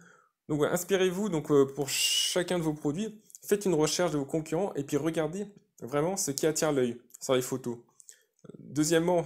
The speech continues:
donc il faut voir comment les titres sont optimisés. Donc ça, j'ai fait une vidéo aussi, euh, optimisation des titres, mais, euh, certainement, vous voyez que ceux qui ont beaucoup vendu ont mis des mots-clés,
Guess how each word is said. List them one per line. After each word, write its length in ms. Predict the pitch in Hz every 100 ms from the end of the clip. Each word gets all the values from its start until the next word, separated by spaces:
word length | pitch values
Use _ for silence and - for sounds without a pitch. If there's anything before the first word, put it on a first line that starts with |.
| 131
donc 240 | 127 135 135
il 80 | 127
faut 160 | 139
voir 160 | 151 156
comment 180 | 139 131
les 100 | 127
titres 180 | 147
sont 100 | -
optimisés. 540 | 127 - 120 131 170 196
Donc 160 | 135
ça, 100 | -
j'ai 100 | 147
fait 160 | 127 135
une 240 | 131 123
vidéo 320 | 120 123 127 170
aussi, 400 | 151 - 160 135
euh, 140 | 110 - _ - -
optimisation 560 | 127 127 120 127 -
des 120 | 120 120
titres, 200 | 185 -
mais, 240 | 127 127
euh, 100 | 117 117 - - - _
certainement, 560 | - 160 147 147 156 175
vous 80 |
voyez 240 | 123 131 151
que 160 | 127
ceux 200 | 120 139
qui 100 | 131
ont 40 | 123
beaucoup 220 | 123 127
vendu 220 | 123 160
ont 80 | 143
mis 120 | 143
des 120 | 131
mots-clés, 500 | 120 120 120 156 160